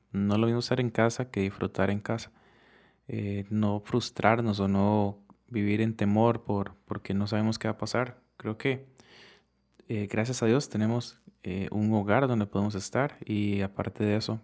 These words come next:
podemos estar en familia, reunidos y podemos aprender, eh, muchísimo. Y la siguiente pregunta, Giovanni, em, tiene que ver mucho con la música. ¿Cómo poder dis-, distribuirlo de una manera práctica?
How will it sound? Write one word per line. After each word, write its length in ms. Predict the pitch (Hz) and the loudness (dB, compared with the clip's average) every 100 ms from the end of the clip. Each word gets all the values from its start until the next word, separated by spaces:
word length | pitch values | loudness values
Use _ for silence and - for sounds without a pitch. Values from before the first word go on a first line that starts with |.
| _ | _
podemos 340 | - 95 98 107 | -8 -4 -4 -4
estar 220 | - 95 | -6 -4
en 80 | 104 | -4
familia, 400 | 101 110 113 104 | 0 0 2 0
reunidos 580 | 101 95 117 117 110 - _ _ _ - - | 0 0 0 0 -4 -10 _ _ _ -20 -14
y 340 | - 104 113 117 - - - - - - | -4 -2 -2 -4 -12 -20 -18 -20 -20 -8
podemos 300 | 98 101 104 | -2 -2 -2
aprender, 520 | - 98 98 104 104 - _ - - | -2 0 0 -2 -4 -14 _ -18 -10
eh, 140 | 101 | -6
muchísimo. 560 | 98 98 104 95 95 98 _ _ _ _ _ _ _ - - - | -4 -2 -4 -4 -8 -10 _ _ _ _ _ _ _ -18 -18 -2
Y 60 | 123 | 0
la 100 | 117 | 4
siguiente 260 | 113 110 | 4 2
pregunta, 360 | - 117 120 156 | 2 2 2 2
Giovanni, 500 | 151 135 113 110 - - | 4 4 4 2 -2 -10
em, 360 | 120 113 113 113 | -8 -4 -4 -4
tiene 200 | - 139 | -2 -2
que 160 | - 110 | 2 4
ver 220 | 107 131 | 4 2
mucho 460 | 135 131 151 143 - | 0 -2 -2 -2 -4
con 440 | 117 110 110 107 | -4 -2 0 -2
la 200 | - 104 | -2 2
música. 480 | 104 107 - 104 101 | 4 4 4 0 -6
¿Cómo 300 | - 123 147 | -4 -2 0
poder 300 | 123 110 120 | 4 4 4
dis-, 260 | 143 - - | 0 -4 -8
distribuirlo 680 | - 117 - 117 107 120 139 | -10 -8 0 2 4 2 2
de 60 | 131 | 2
una 120 | 123 | 2
manera 340 | 127 123 135 117 - _ | 0 0 0 -2 -6 _
práctica? 580 | - 113 - 92 - 90 | -2 -2 -2 -6 -6 -10